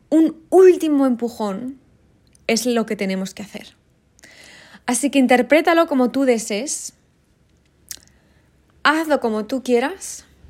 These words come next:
pero que sepas que siempre, siempre estaremos contigo desde Astro Intuición para lo que necesites. Y ahora nos vamos a sentar a reflexionar, cada uno en su casa, con este texto, con este mensaje.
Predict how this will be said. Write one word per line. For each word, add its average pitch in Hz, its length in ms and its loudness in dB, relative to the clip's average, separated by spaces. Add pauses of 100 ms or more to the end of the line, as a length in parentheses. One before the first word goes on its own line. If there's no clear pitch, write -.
(680)
pero 226 220 2
que 226 100 -2
sepas 269 400 0
que 240 140 -4
siempre, 302 680 -2
siempre 277 580 -2 (360)
estaremos 226 640 -4
contigo 208 720 -6
desde 202 440 -4
Astro 196 320 -6
Intuición 220 540 -6 (300)
para 233 200 0
lo 214 120 -2
que 214 100 -6
necesites. 233 880 -6 (880)
Y 269 120 4
ahora 339 220 4
nos 294 120 0
vamos 269 260 0
a 285 40 -6
sentar 254 260 0
a 240 60 4
reflexionar, 226 800 -4
cada 214 220 -4
uno 226 140 -2
en 233 80 -2
su - 140 -12
casa, 254 340 -2
con 220 180 -6
este 214 280 -8
texto, 220 420 -8
con 202 140 -10
este 196 220 -8
mensaje. 240 600 -6